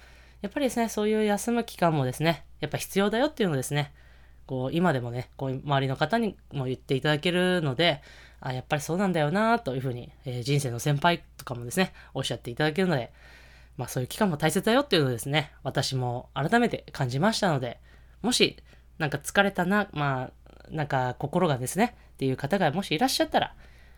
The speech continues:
今は休んでいいんだよっていうことをですね、ぜひ、えー、知っていただけたら私も嬉しいです。はい、という形でですね、こう、久しぶりのまた配信となりましたが、私も、こう、皆様にね、また有益な情報をお伝えできるように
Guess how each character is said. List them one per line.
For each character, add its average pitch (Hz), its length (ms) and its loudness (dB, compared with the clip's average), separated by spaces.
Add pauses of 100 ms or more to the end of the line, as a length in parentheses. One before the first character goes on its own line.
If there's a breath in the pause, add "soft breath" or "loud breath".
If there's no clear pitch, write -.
(160 soft breath)
今 214 200 6
は 156 80 6
休 151 200 2
ん 247 40 0
で 233 100 4
い 233 40 2
い - 20 2
ん 240 40 2
だ 226 80 2
よ 254 80 4
っ 262 80 -2
て - 120 -4
い - 20 0
う - 40 -6
こ 147 80 -4
と 143 80 -2
を - 20 -2
で 123 60 -4
す - 80 -4
ね、 139 260 -4
ぜ 143 100 2
ひ、 135 280 -8 (200)
え 127 140 -8
ー、 - 20 -6
知 - 140 -2
っ - 40 -18
て - 100 0
い 131 40 -2
た 143 80 -2
だ 147 120 2
け 160 120 -2
た 247 120 6
ら 233 260 4
私 - 320 -10
も 120 120 -10
嬉 123 180 -10
し 180 100 2
い - 20 4
で 147 100 4
す。 - 260 -2 (1600 loud breath)
は - 240 2
い、 156 120 0 (100)
と 165 60 2
い - 20 6
う - 20 -8
形 285 200 2
で 247 60 6
で 226 60 6
す - 100 -2
ね、 196 200 2 (180)
こ 143 80 0
う、 135 40 0
久 139 180 -2
し 143 100 -4
ぶ 139 80 0
り 139 60 2
の 135 80 0
ま 139 100 0
た 143 80 -2
配 156 160 0
信 156 140 -2
と 160 80 -2
な 156 80 2
り 175 80 2
ま 214 100 4
し 196 60 -4
た 160 80 4
が、 135 240 -4 (140)
私 202 200 -2
も、 - 300 4
こ 139 640 2
う、 - 340 -20 (540 soft breath)
皆 208 100 2
様 160 180 2
に 123 60 -2
ね、 131 60 0
ま 131 120 2
た 135 100 -2
有 143 180 4
益 147 180 2
な 151 100 2
情 170 200 0
報 190 140 -2
を - 20 0
お 185 60 -2
伝 202 260 -2
え 196 40 0
で 202 120 0
き 254 100 -2
る 247 80 4
よ 226 80 6
う 170 60 4
に 131 180 -2